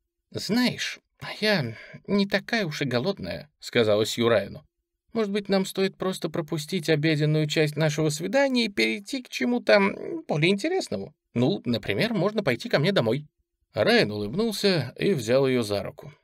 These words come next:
"Я только за". "Вау, не, ну ты видела, что этот официант отчебучил?"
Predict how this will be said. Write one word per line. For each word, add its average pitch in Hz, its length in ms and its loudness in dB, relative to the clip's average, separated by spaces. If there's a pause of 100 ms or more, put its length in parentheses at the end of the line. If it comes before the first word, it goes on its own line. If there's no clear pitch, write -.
(280)
"Я 143 280 6
только 117 340 -2
за". - 260 -14 (500)
"Вау, 131 500 8
не, 123 240 4
ну 117 140 2
ты 175 340 8
видела, 185 420 6
что - 180 0
этот 151 220 2
официант 156 540 6
отчебучил?" 127 760 -2